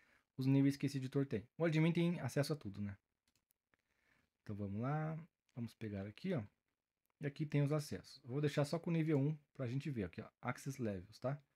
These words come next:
Vou deixar só com o nível um. Vou salvar. Eu vou vir aqui nessa página que a gente criou de teste, que essa, esse aqui é o usuário editor, tá? Lembra que a gente escondeu a página de, da barra de admin também no nível três, então eu vou sumir aqui.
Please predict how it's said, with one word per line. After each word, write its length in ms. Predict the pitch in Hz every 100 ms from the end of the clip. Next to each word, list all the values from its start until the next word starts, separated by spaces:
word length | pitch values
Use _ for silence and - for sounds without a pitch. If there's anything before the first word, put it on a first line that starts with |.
| _ _ _ _
Vou 60 | 117
deixar 220 | 117 120
só 120 | 110
com 120 | 135 131
o 20 |
nível 220 | 123 127
um. 160 | 139 208 _ _ _ _ _ -
Vou 160 | 117 135
salvar. 440 | 143 135 127 185 _ _ _ _ _ _
Eu 80 | 135
vou 140 | 151
vir 100 | 139
aqui 160 | 151 156
nessa 240 | 180 165
página 300 | - 120 113
que 80 | 110
a 20 |
gente 140 | 104 -
criou 240 | 117 113
de 180 | 95 113
teste, 500 | - 113 170 - - -
que 80 | 123
essa, 260 | 123 127 -
esse 160 | 120 120
aqui 120 | 135
é 40 |
o 20 | 123
usuário 300 | 107 110 107
editor, 420 | 127 - 135 170
tá? 180 | 170 185 _ _ _ _ _ _ _ _ _ - _ _ -
Lembra 160 | 143 151
que 80 |
a 40 | 135
gente 120 | 131
escondeu 380 | - 147 123 131
a 40 |
página 360 | 107 107 104 113
de, 60 |
da 220 | 110 107 98
barra 200 | 104 107
de 60 |
admin 280 | 98 113 117
também 320 | 123 107 113
no 240 | 113 107 110
nível 320 | 107 98 101
três, 340 | - 143 165
então 180 | - 127
eu 20 |
vou 80 | 123
sumir 260 | - 117 110
aqui. 240 | -